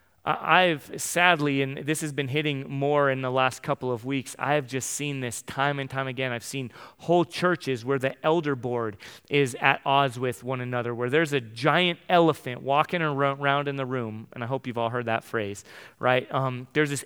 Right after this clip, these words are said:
elephant in the room, and no one's acknowledging it. No one's c-, calling it out. There are m-, marriages where years and years and years have gone by, and no one, no one is stepping up and saying, "Hey, we gotta talk about things. We're not right."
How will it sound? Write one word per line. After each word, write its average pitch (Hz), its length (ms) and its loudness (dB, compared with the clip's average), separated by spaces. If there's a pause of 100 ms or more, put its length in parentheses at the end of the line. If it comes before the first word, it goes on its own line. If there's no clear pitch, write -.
elephant 185 540 4
in 151 120 0
the 143 100 2
room, 135 360 0
and 127 200 -4
no 135 120 2
one's 147 260 -2
acknowledging 117 960 -6
it. 98 100 -12 (680)
No 156 200 4
one's 165 240 2 (180)
c-, - 80 -8 (260)
calling 147 340 0
it 131 120 0
out. 120 240 4
There 175 260 8
are 151 80 4 (220)
m-, 170 720 2
marriages 160 540 4
where 151 180 4
years 165 680 4
and 156 280 -4
years 165 460 4
and 151 220 -2
years 156 400 2
have 139 160 0
gone 147 260 0
by, 143 380 4 (220)
and 156 240 0
no 170 160 8
one, 202 340 4 (160)
no 165 460 2
one 202 220 2
is 170 120 2
stepping 180 520 2
up 170 220 4
and 143 100 -2
saying, 151 340 -2
"Hey, 147 120 -6
we 170 180 -2
gotta 143 180 -2
talk - 340 -4
about 117 300 -8
things. 113 280 -8
We're 151 140 -4
not 120 260 -2
right." 113 340 -4